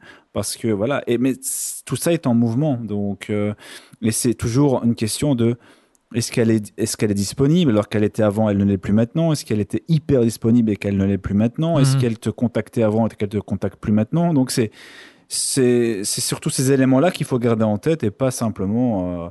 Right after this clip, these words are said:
Speaker 1: et plus ce côté global. Est-ce que j'ai l'impression que pour l'instant la balance est en ma défaveur ? C-, voilà, c'est, c'est, c'est vraiment ça. C'est comme ça qu'il faut se poser les questions.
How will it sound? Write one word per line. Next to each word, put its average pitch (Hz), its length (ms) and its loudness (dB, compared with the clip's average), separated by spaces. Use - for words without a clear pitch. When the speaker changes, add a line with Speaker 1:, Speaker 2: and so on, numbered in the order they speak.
Speaker 1:
et 113 80 0
plus 165 160 -2
ce 147 160 -4
côté 127 320 -4
global. 113 420 0
Est-ce 110 220 -4
que 139 240 0
j'ai 120 220 2
l'impression 127 560 0
que - 80 -2
pour 123 260 0
l'instant 113 380 0
la 117 140 0
balance 120 680 0
est 123 240 0
en 113 60 4
ma 110 120 4
défaveur ? 107 540 0
C-, - 320 -14
voilà, 117 220 2
c'est, - 640 -6
c'est, - 200 -8
c'est - 200 -2
vraiment 127 280 2
ça. 135 300 -2
C'est - 140 -6
comme 131 140 -2
ça 160 120 -2
qu'il 139 120 -8
faut 131 100 -2
se 123 60 -8
poser 127 200 0
les 120 100 2
questions. 156 440 -2